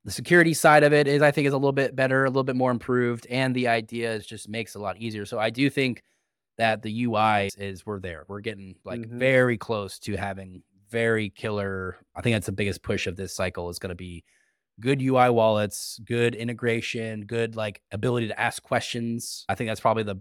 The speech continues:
Speaker 1: the biggest thing is, like, "How do I get a helpline? What the hell? There is no
Speaker 2: Yeah.
Speaker 1: helpline."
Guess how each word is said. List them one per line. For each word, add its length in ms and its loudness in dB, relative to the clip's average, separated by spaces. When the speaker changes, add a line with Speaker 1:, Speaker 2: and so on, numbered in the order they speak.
Speaker 1:
the 120 -6
biggest 440 -4
thing 200 -4
is, 60 -8
like, 120 -6
"How 140 2
do 60 6
I 60 6
get 140 4
a 20 2
helpline? 600 -2
What 200 -2
the 80 -2
hell? 380 0
There 100 0
is 140 6
no 100 0
Speaker 2:
Yeah. 60 0
Speaker 1:
helpline." 440 2